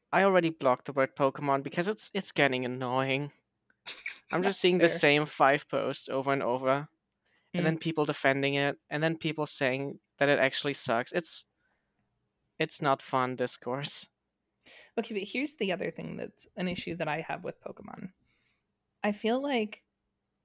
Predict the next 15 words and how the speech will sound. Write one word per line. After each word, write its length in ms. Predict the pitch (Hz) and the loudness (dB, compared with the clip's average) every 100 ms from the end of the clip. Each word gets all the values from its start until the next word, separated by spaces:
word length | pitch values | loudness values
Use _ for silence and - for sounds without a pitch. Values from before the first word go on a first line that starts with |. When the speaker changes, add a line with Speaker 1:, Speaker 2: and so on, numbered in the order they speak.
| _ | _
Speaker 2:
in 140 | 214 220 | -2 0
the 140 | 196 | 0
original 500 | 190 180 202 240 233 | 0 -2 0 0 0
generation, 800 | 202 175 170 151 - - 180 185 _ _ _ _ - - _ _ _ _ - | 0 -2 -2 -4 -6 -10 -12 -14 _ _ _ _ -20 -20 _ _ _ _ 0
all 200 | 185 208 | 2 2
of 120 | 247 | 2
them 220 | 254 240 | 0 2
were 120 | 196 | 0
so 340 | 196 - 165 175 | -2 -4 -4 -4
fuckable. 580 | - - - 190 - - _ _ _ _ _ _ _ _ _ - | -4 -4 -4 -6 -10 -12 _ _ _ _ _ _ _ _ _ -6
And 100 | 180 | -4
now 140 | 180 | -2
it's, 200 | 220 - | -4 -2
like, 120 | 214 156 | 0 2
Speaker 1:
No. 200 | 131 | 0